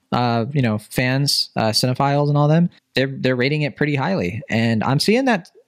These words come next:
uh, also in terms of, uh, the people I follow in Letterboxd. Like, let's see, lowest score I'm seeing here is, I think, just three stars. Oh, no, that's not true. I saw a few lower down. <laughs>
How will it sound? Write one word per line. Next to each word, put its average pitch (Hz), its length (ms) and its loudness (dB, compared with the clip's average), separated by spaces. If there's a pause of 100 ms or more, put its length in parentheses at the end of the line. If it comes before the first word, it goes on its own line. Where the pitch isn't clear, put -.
(100)
uh, 147 140 2
also 151 460 2
in 123 340 0
terms 123 380 0
of, 113 100 -2
uh, 104 240 2 (180)
the - 60 -4
people 151 240 0
I 117 140 0
follow 110 200 -2
in 104 80 -2
Letterboxd. 95 460 0
Like, 101 220 -2
let's - 140 0
see, 110 160 0
lowest 139 380 0
score 165 480 0
I'm 151 280 0
seeing 160 480 2
here 156 320 2
is, 135 840 0
I 123 80 -2
think, 185 300 -2
just - 280 -2
three 131 380 2
stars. 185 340 0
Oh, 139 140 0
no, 120 200 0
that's 113 200 -2
not 101 100 -2
true. 98 140 0
I 101 60 0
saw 127 180 0
a 117 60 0
few 135 400 0
lower 117 260 0
down. 95 400 -2
<laughs> - 40 2